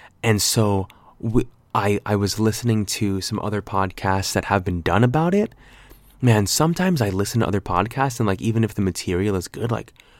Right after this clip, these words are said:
people's voices can be so annoying or so nerdy, like, they sound so nerdy, and I just don't like to listen. Like, it's just grating on my ear. I'm like,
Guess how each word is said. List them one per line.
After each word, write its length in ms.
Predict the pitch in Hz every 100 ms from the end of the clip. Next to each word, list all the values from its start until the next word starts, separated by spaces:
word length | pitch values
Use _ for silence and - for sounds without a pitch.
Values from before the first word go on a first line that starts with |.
| - - -
people's 340 | 117 117 123
voices 480 | 90 87 87 - 139
can 140 | - 104
be 100 | 87
so 280 | - 123
annoying 920 | 127 92 90 92 127 147 143 117 87 80 _ _ - - _ _ - - -
or 120 | 156 151
so 220 | - 185
nerdy, 540 | 117 98 120 160 165
like, 140 | 123 117
they 120 | 127
sound 280 | 123 135 139
so 160 | 135
nerdy, 720 | 110 87 87 90 131 202 240 - _ _ - - -
and 100 | 120
I 80 | 123
just 200 | 127 117
don't 240 | 131 110
like 180 | 104 120
to 80 | -
listen. 360 | 85 - 101 98
Like, 140 | 104
it's 160 | 110 -
just 200 | 113 -
grating 480 | 87 85 98 131
on 100 | 139
my 160 | 95 87
ear. 320 | 95 98 87 73
I'm 100 | 92
like, 140 | 92